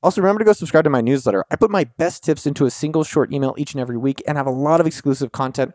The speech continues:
over at O K dork dot com slash newsletter. And check out my course, monthly one K dot com. It is twenty bucks right now. It's definitely gonna get raised, as we talked about. It helps you get your thousand dollar a month business and beyond. Head over to O K dork dot com slash monthly one K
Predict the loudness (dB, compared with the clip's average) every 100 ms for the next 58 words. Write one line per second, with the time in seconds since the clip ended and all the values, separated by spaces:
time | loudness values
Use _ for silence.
0 | _ -20 -8 0 0 0 0 0 2 -4
1 | -2 0 0 0 0 0 0 -6 -4 -2
2 | -2 -6 -14 -6 -2 -2 -4 -8 -6 -4
3 | -4 -8 -12 _ _ _ -2 0 0 0
4 | 2 2 2 0 2 2 2 -4 -8 -2
5 | -2 -2 0 0 0 -2 -4 -4 -8 -8
6 | -14 -18 -10 -10 -10 _ -12 -12 -10 -6
7 | -2 -2 -4 -12 -6 -6 -4 -8 -8 -10
8 | -6 -6 -6 -12 _ _ _ -10 -8 -2
9 | -4 -2 -8 -8 _ _ _ -2 2 2
10 | 4 2 2 2 2 4 4 2 0 -2
11 | -2 -2 -2 -2 0 2 2 0 _ _
12 | _ 2 4 6 4 2 0 0 2 2
13 | 2 -2 0 -2 0 -4 0 -2 -2 -2
14 | 0 0 -2